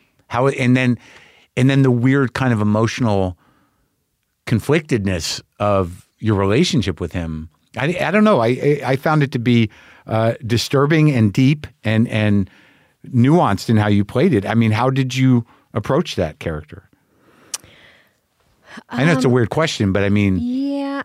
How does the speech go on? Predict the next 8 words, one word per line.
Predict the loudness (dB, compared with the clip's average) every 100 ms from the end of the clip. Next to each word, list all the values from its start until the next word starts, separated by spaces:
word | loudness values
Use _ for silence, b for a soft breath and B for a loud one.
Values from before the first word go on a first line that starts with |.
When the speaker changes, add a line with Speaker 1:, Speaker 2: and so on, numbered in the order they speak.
| -8
Speaker 2:
I, | -8 -8
I | -10
guess | -10 -12 -14 -14
the | -8 -6 -4 -4 -4 -8 -16 _ _ _ _ _ _ _ _ -18 -18 -8
demonic | -4 -4 -4 -4 -6 -6
enabling | -10 -8 -8 -8 -6 -6 -6 -8 -8
was | -10 -10 -10
not, | -8 -6 -8 -10